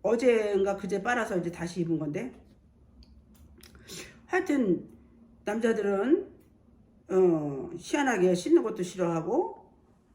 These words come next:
그 보면 우리 손주 녀석도 씻는 거 되게 싫어해요. 도망다녀요.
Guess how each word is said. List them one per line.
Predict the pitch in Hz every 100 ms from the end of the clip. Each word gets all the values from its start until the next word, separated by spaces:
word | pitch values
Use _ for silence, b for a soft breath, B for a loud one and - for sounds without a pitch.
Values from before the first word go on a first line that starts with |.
| _ -
그 | -
보면 | 262 262 262
우리 | 233 254 226 180
손주 | - 453 427 320
녀석도 | 311 277 - 440 523 - - -
씻는 | - 403 427 370
거 | 339
되게 | 277 226
싫어해요. | 247 220 190 156 143 - - b b -
도망다녀요. | 277 311 269 233 220 165 147 147